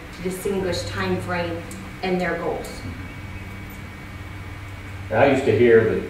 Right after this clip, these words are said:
Speaker 2: the phrase, "There's two, Myrtle Beach has two markets, the ocean front and everything across the street."
Speaker 1: <laughs>
Speaker 2: Is that, is that still the case? And do, and do distant buyers come in with one or the other in mind? And does that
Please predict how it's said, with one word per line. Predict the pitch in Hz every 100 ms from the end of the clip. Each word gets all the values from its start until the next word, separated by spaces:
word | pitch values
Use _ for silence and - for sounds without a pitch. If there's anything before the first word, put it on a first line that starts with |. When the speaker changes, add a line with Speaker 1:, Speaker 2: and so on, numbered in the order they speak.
| - - 90
Speaker 2:
the | 90
phrase, | 113 101 98 95
"There's | 90 90 -
two, | 113 113
Myrtle | 98 95 -
Beach | 107 -
has | 92 -
two | 104
markets, | 92 - - -
the | 90
ocean | 120 110 -
front | 113 -
and | 92
everything | 92 95 95 90 - - -
across | - - - -
the | -
street." | - -
Speaker 1:
<laughs> | 220 - - - - -
Speaker 2:
Is | - 101
that, | 160 165 - -
is | 135 -
that | 160 156
still | 156 151
the | 143
case? | 143 143
And | 120 113
do, | 113 110 104 - - -
and | 104 104 101
do | 107 107 104 101 95 101 92
distant | 120 117 - -
buyers | 113 110 110 -
come | 117
in | 117 117 113 110 - - -
with | 98 92
one | 101 117 113 117
or | 113 113
the | 107
other | 110 120 113 - - - - - 113
in | 113
mind? | 110 101 - 101
And | 98 98 107
does | 101
that | 107 - -